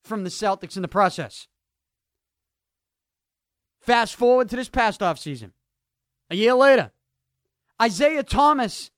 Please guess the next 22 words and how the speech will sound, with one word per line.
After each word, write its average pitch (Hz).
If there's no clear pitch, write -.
is 214
the 233
reason 202
that 247
Gordon 294
Hayward 240
chose 294
the 277
Celtics. 311
Now, 285
Brad 294
Stevens 262
is 214
gonna 254
get 233
a 226
lot 240
of 240
credit 240
for 190
this, 143
and 240